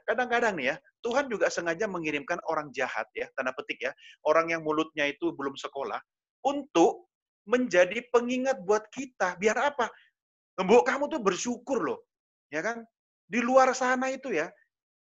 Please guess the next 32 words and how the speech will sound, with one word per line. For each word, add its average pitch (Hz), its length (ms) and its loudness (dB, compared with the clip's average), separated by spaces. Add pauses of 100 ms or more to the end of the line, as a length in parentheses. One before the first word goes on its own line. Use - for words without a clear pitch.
banyak 226 800 0
orang 185 560 2
yang 190 320 -2
merindukan 185 640 -4
sendal 165 480 -2
usang. 180 400 -2 (800)
Lah, 165 80 0
kamu 233 320 -4
punya 233 160 -2
sepatu 208 400 0
bagus 156 400 -2
saja 202 320 0
nggak 156 160 0
pernah 175 240 -2
bersyukur. 160 560 -4 (400)
Sementara 208 720 0 (240)
bagi 214 320 0
orang 240 320 2
yang 202 160 -4
tidak 190 240 -2
punya 180 240 -8
kaki, 196 480 -6 (300)
sepasang 240 560 -2
sendal 185 400 -2
usang 185 320 -6
pun 180 160 -8
itu 214 240 -6
adalah 185 240 -2
sesuatu 202 480 -6
yang 175 160 -4 (240)
mereka 170 320 0
idam-idamkan. 143 720 -6